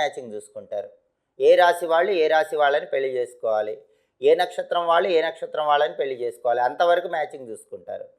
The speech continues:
కానీ అలా కాకుండా దానికి ఒక విధి విధానం ఉంది, ఒక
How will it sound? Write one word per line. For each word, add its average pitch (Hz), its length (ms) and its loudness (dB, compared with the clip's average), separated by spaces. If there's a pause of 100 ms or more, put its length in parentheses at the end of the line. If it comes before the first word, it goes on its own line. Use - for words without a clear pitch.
(380)
కానీ 151 280 4
అలా 143 140 4 (120)
కాకుండా 180 380 0 (120)
దానికి 147 280 2
ఒక 143 180 -4
విధి 143 220 0
విధానం 180 400 0
ఉంది, 101 160 -14 (680)
ఒక 127 80 0